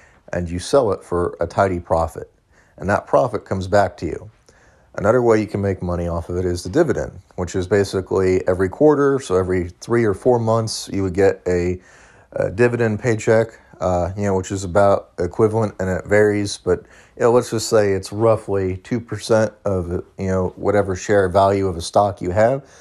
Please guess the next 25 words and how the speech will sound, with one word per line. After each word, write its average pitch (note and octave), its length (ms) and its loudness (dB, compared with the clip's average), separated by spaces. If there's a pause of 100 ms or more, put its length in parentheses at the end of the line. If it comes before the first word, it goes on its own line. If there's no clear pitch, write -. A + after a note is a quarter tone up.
(360)
That F#2 420 0
dividend A#2+ 420 2
is F#2+ 360 -4 (260)
sometimes G2+ 600 -2
reinvested, G#2 720 0 (580)
um, F#2 360 0
or G#2 160 4
it - 40 -8
can A2+ 140 -8
come A2 160 0
back G2+ 300 2
to G#2+ 100 -6
you G2 100 0
in F#2 140 -6
cash, - 520 -4
depending F2+ 300 -4
on F2+ 140 -4
what - 180 -10
you'd F#2+ 160 -6
like. F2+ 380 0 (260)
But F#2+ 240 0
I A2 140 2
typically A2 440 0
would G2+ 200 -2
recommend F2+ 560 -2